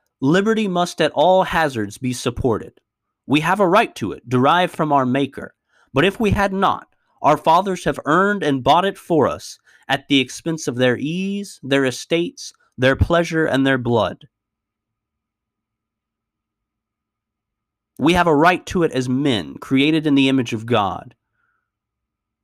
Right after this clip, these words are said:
And we must defend it. And not only because of that, but because of the sacrifice that our forefathers made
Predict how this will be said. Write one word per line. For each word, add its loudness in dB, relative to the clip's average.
And 2
we 2
must -2
defend -4
it. -20
And 0
not 2
only 0
because -6
of -6
that, 0
but -4
because -2
of -2
the 2
sacrifice -2
that 2
our 4
forefathers 0
made -4